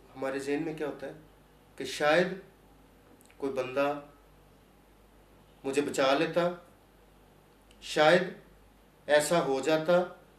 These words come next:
शायद मैं उस जगह पे उसके पास चला जाता, वो फ़ोन उठा लेता, या पास्टर के पास या किसी के पास। तो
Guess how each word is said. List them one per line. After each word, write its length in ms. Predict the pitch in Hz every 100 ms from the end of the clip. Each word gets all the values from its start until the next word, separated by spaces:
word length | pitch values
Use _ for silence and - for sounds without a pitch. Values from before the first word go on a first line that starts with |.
| _ _ -
शायद 460 | - - 160 180 190
मैं 120 | 196
उस 220 | 185 -
जगह 200 | 170 175
पे 140 | 180 175
उसके 280 | 170 - 175
पास 240 | 170 165
चला 260 | - 156 170
जाता, 280 | 175 175
वो 120 | 175 175
फ़ोन 320 | - 151 160
उठा 240 | 151 160
लेता, 260 | 165 170 175
या 120 | 175
पास्टर 380 | 165 147 147 165
के 140 | -
पास 320 | - 165 165 170
या 100 | 156
किसी 300 | 156 160 180
के 60 |
पास। 340 | 180 175 180 - - - - -
तो 380 | 247 262 -